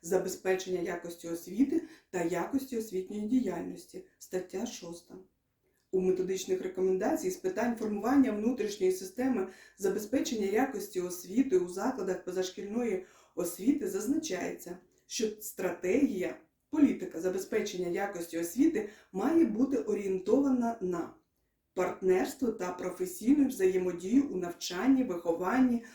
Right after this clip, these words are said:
розвитку та соціалізації здобувачів освіти,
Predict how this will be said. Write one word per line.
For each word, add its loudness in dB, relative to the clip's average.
розвитку 4
та -2
соціалізації -4
здобувачів -4
освіти, -6